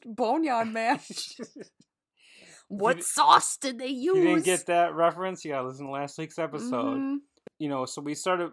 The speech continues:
Speaker 2: so basically the time that WrestleMania Sunday was starting, we started watching the Boneyard match.
Speaker 1: Right.
Speaker 2: And what'd you think?
Speaker 1: <sighs> Well, a letdown? <laughs>
Speaker 2: Did, did people build it up too much for you?
Speaker 1: Yeah.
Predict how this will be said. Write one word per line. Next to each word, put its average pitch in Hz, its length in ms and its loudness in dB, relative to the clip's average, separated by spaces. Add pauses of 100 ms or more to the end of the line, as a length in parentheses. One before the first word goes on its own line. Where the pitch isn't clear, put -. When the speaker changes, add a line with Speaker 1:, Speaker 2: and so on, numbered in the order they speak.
Speaker 2:
so 185 260 0
basically 214 520 2
the 180 100 0
time 175 320 4
that 156 140 -2
WrestleMania 151 680 -2
Sunday 151 440 -4
was 190 200 -4
starting, 202 540 -6 (260)
we 156 120 -4
started 160 320 -2
watching 139 340 0
the 127 80 -8
Boneyard 110 480 -8
match. 113 400 -18 (500)
Speaker 1:
Right. 180 340 -12 (680)
Speaker 2:
And 120 440 -10 (360)
what'd 127 240 -12
you 123 40 -14
think? - 260 -20 (260)
Speaker 1:
<sighs> - 60 -12 (1500)
Well, 196 360 -8
a 190 60 -8
letdown? 349 680 -4 (500)
<laughs> - 580 -20
Speaker 2:
Did, 185 240 -2
did 180 220 -4
people 190 460 0
build 151 340 0
it 151 80 0
up 147 200 4
too 185 200 -4
much 131 240 -2
for 233 160 -6
you? 403 80 4
Speaker 1:
Yeah. 302 480 2